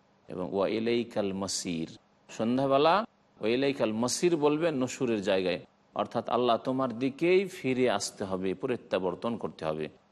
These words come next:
নবী করিম সাল্লাল্লাহু আলাইহি সাল্লাম এছাড়া বিভিন্ন জিকির আজকার শিখিয়েছেন,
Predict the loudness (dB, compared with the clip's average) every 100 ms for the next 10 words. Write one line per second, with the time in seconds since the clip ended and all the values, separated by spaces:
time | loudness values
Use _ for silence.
0 | _ _ -4 -2 0 0 -2 -2 0 2
1 | 2 2 0 -2 0 0 0 -6 _ _
2 | -6 -4 0 2 0 -4 _ _ _ _
3 | -8 -4 0 2 2 2 0 _ -6 -2
4 | 0 2 2 2 2 0 0 -2 0 0
5 | 0 0